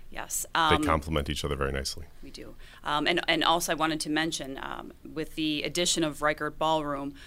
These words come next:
Speaker 1: uh, we do have, uh, over thirty-five hundred square feet of event space now in, um, at Reichert Ballroom, which is inside of Jazzbalin.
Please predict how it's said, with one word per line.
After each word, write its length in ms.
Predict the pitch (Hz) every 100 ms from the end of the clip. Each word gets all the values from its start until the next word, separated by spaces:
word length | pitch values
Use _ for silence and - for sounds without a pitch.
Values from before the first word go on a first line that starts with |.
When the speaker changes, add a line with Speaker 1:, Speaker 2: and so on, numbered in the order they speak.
| - -
Speaker 1:
uh, 300 | 143 143 139
we 140 | 156
do 280 | 165 160 165
have, 580 | 156 160 147 143 143 -
uh, 280 | 143 139 135
over 240 | - 156 156
thirty-five 420 | 165 160 151 151
hundred 300 | 156 147 139
square 300 | - 156 143
feet 440 | - 156 147 - -
of 320 | 151 143 139
event 400 | - 147 156 151
space 420 | - 175 170 170
now 440 | 170 165 165 175 175
in, 400 | 156 156 156 151 -
um, 380 | 143 - - - -
at 180 | 156
Reichert 300 | 165 165 160
Ballroom, 380 | 147 147 143 147
which 160 | 151 151
is 100 | 143
inside 480 | 147 147 151 139 139
of 60 |
Jazzbalin. 680 | 131 143 143 - 139 143 170